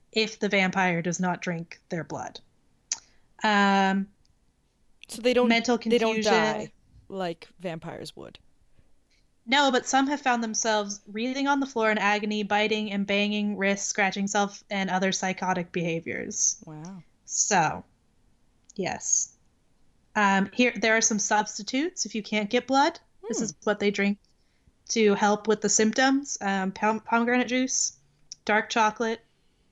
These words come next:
Speaker 1: uh, rare steak, blood pudding, something called Marmite,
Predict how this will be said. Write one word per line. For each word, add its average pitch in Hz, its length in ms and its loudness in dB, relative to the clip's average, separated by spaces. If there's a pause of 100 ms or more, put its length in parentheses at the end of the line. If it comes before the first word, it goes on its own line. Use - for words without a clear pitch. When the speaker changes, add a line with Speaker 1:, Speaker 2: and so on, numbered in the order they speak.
Speaker 1:
uh, 185 300 -2
rare 196 260 0
steak, 226 540 -2
blood 202 340 -4
pudding, 214 400 0 (720)
something 247 220 0
called 214 200 2
Marmite, 233 580 2